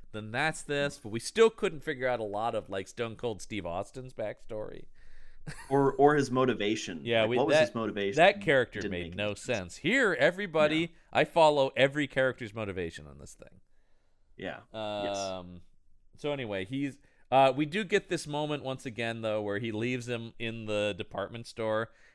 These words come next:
Speaker 1: and Banderas looks longingly at this, like, promotional photo of a happy family.
Speaker 2: Yeah.
Speaker 1: 'Cause,
Speaker 2: You know.
Speaker 1: because, once again, maybe it's on the nose, but it is a character arc. They are establishing something, that he has a thread through the movie. <laughs>
Speaker 2: Yeah.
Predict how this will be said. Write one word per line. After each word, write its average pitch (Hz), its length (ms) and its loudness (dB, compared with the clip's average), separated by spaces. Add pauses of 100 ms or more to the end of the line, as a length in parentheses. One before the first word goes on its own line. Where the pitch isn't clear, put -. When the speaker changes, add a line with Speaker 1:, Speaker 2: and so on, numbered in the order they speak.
Speaker 1:
and 95 140 -6
Banderas 101 540 0
looks 101 240 -6
longingly 101 640 -4
at 98 140 -6
this, - 140 -12
like, 90 220 -6
promotional 92 460 -10
photo 95 280 -4
of 92 80 -6
a 92 80 -6
happy 87 300 -6
family. 92 600 -12 (680)
Speaker 2:
Yeah. 143 120 -2 (320)
Speaker 1:
'Cause, 190 140 -2
Speaker 2:
You 95 100 -6
know. 101 60 -20 (160)
Speaker 1:
because, 151 480 -2
once 160 240 -2
again, 185 400 0
maybe 123 260 -2
it's 165 140 -6
on 147 160 -2
the 156 80 -6
nose, 104 320 -4
but 107 160 -4
it 117 140 -6 (120)
is 233 500 2
a 269 200 0
character 269 640 6
arc. 135 300 4
They 135 160 2
are 139 160 6
establishing 151 800 2
something, 90 420 -8 (240)
that 120 80 2
he 139 200 2
has 156 540 6
a 127 100 2
thread 123 440 0
through 113 160 -4
the 98 100 -6
movie. 85 480 -10 (400)
<laughs> - 460 -16
Speaker 2:
Yeah. - 160 -6